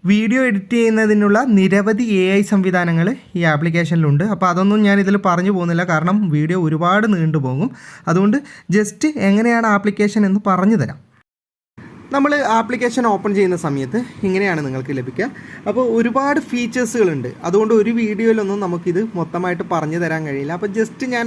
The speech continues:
ആപ്ലിക്കേഷൻ പരിചയപ്പെടുത്തുന്നേ ഉള്ളൂ. ഇതിൻ്റെ ട്യൂട്ടോറിയൽ ഒന്നും ചെയ്യണമെന്ന് വെച്ച് കഴിഞ്ഞാൽ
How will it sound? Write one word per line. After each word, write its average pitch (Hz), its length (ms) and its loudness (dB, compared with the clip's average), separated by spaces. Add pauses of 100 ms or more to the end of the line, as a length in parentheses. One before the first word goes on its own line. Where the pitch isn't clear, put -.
ആപ്ലിക്കേഷൻ 214 420 -4 (100)
പരിചയപ്പെടുത്തുന്നേ 196 920 -2
ഉള്ളൂ. 143 160 -2 (460)
ഇതിൻ്റെ 196 320 2
ട്യൂട്ടോറിയൽ 240 580 0
ഒന്നും 226 220 -2
ചെയ്യണമെന്ന് 208 440 -2
വെച്ച് 196 180 -2
കഴിഞ്ഞാൽ 170 220 -4